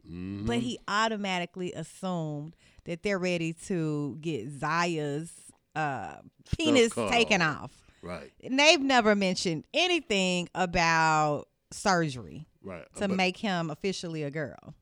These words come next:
Speaker 1: Right.
Speaker 2: So,
Speaker 1: When I saw
Speaker 2: Boosie
Speaker 1: that video, I was
Speaker 2: <laughs>
Speaker 1: like,
Speaker 2: I
Speaker 1: I
Speaker 2: said,
Speaker 1: said, "And you,
Speaker 2: "Boosie."
Speaker 1: you in Planet Fitness doing this video?"
Speaker 2: <laughs>
Speaker 1: Like,
Speaker 2: Oh, my
Speaker 1: Planet
Speaker 2: God.
Speaker 1: Fitness?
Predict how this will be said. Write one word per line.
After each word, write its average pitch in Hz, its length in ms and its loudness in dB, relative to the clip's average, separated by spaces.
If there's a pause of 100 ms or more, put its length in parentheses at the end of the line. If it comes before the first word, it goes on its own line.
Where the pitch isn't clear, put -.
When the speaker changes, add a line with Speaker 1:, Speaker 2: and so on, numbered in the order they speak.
(160)
Speaker 1:
Right. 87 280 -14 (380)
Speaker 2:
So, 190 520 4
Speaker 1:
When 131 140 4
I 139 60 4
saw 147 160 2
Speaker 2:
Boosie 131 80 6
Speaker 1:
that 127 140 6
video, 131 360 6
I - 140 8
was 277 160 2
Speaker 2:
<laughs> - 20 -2
Speaker 1:
like, 220 160 2
Speaker 2:
I 539 160 12 (640)
Speaker 1:
I - 40 -10
Speaker 2:
said, - 40 -8
Speaker 1:
said, 247 200 0
"And - 40 -2
you, 226 200 4
Speaker 2:
"Boosie." - 100 -8
Speaker 1:
you 294 160 8
in 214 120 10
Planet 254 380 6
Fitness 269 480 2
doing 269 280 6
this 262 160 6
video?" 285 520 10
Speaker 2:
<laughs> - 0 -
Speaker 1:
Like, 208 320 4 (260)
Speaker 2:
Oh, 359 120 2
my 190 40 4
Speaker 1:
Planet 240 340 10
Speaker 2:
God. - 100 -2
Speaker 1:
Fitness? 392 640 8